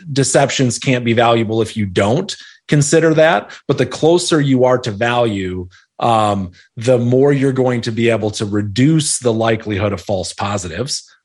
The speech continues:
um, in, in that deception application, uh, and the, the higher fidelity hits that you will get,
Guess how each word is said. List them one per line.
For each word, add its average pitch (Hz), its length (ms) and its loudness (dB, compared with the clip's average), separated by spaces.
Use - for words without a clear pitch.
um, 101 420 0
in, 110 400 -2
in 107 320 -4
that 104 380 -2
deception 104 520 -4
application, 95 800 -6
uh, 110 360 0
and 113 380 0
the, 113 160 0
the 120 160 -2
higher 127 320 2
fidelity 110 580 -2
hits 120 340 -2
that 104 120 -4
you 101 180 -2
will 92 140 -6
get, 98 300 -4